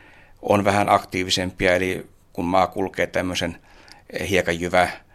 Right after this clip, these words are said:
vanan läpi, niin siellä on ehkä välillä vähän tihentymiä, että toisina vuosina sitten nämä parvet tuottaa enemmän tähdenlentoja kuin toisina, mutta ei näistä oikeastaan kummastakaan nyt tänä vuonna odoteta mitään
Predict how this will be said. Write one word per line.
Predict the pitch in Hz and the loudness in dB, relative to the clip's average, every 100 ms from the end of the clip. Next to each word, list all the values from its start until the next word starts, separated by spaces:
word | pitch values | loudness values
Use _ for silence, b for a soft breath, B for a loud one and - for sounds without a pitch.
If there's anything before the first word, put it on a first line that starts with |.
| B - | B 2
vanan | 104 101 92 95 | 4 6 4 2
läpi, | 104 - 92 | 2 2 0
niin | 95 95 98 | 0 -2 -2
siellä | - 82 | -4 -4
on | 113 | -4
ehkä | 113 101 | -4 -2
välillä | 98 92 90 | 0 0 0
vähän | 95 95 | 0 -2
tihentymiä, | - 98 87 92 92 | -2 -2 -2 -2 -4
että | 90 - | -6 -8
toisina | - 95 87 90 | -2 -2 -2 -4
vuosina | 87 92 95 95 | -4 -6 -6 -8
sitten | 101 92 | -8 -6
nämä | 87 92 90 B B B B _ | -2 -2 -4 B B B B _
parvet | - 92 87 90 - | 2 4 2 -2 -8
tuottaa | - 87 - 95 90 | -8 -6 0 2 2
enemmän | 92 90 85 | 0 -2 -2
tähdenlentoja | 92 87 85 87 87 95 | -4 -4 -4 -6 -6 -8
kuin | 101 95 | -6 -6
toisina, | 107 95 87 92 | -4 -2 -2 -6
mutta | 90 95 - 95 B B B B B | -8 -6 -6 -6 B B B B B
ei | - 101 | -2 2
näistä | 95 90 95 | 2 2 -2
oikeastaan | - 92 95 92 | -2 -4 -4 -4
kummastakaan | 101 90 82 90 - 85 | -2 -4 -4 -4 -2 -2
nyt | 87 - | -2 -4
tänä | 92 87 82 | -2 0 0
vuonna | 80 82 | -2 -4
odoteta | 78 87 80 - 85 | -2 -2 -4 -6 -6
mitään | 85 87 82 | -4 -2 -2